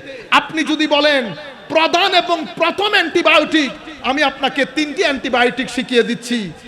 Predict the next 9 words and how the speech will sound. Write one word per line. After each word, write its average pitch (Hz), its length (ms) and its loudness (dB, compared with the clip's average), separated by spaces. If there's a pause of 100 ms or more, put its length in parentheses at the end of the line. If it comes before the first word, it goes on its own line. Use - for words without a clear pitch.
(160)
নামাজের 285 680 0
কোনো 302 240 -2
বিকল্প 262 460 0
নাই, 233 260 2 (320)
তিলাওয়াতে 339 520 4
কোরআনের 349 460 2
কোনো 330 240 2
বিকল্প 285 480 0
নাই, 233 280 -2